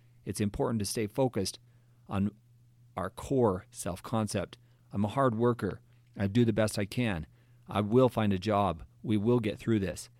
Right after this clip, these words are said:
These are the things that self-reliant, self-confident, resilient people do. So today, as we've been focusing on resiliency,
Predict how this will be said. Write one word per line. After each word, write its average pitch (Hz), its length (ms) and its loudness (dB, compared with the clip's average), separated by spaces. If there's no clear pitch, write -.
These 127 360 2
are 160 140 2
the 147 140 -2
things 117 360 2
that 98 140 -4
self-reliant, 104 1600 -2
self-confident, 104 1300 -2
resilient 92 580 0
people 92 280 -4
do. 92 320 2
So - 160 2
today, 147 320 4
as 127 100 4
we've 127 160 4
been 113 160 6
focusing 117 460 0
on 90 260 0
resiliency, 98 800 2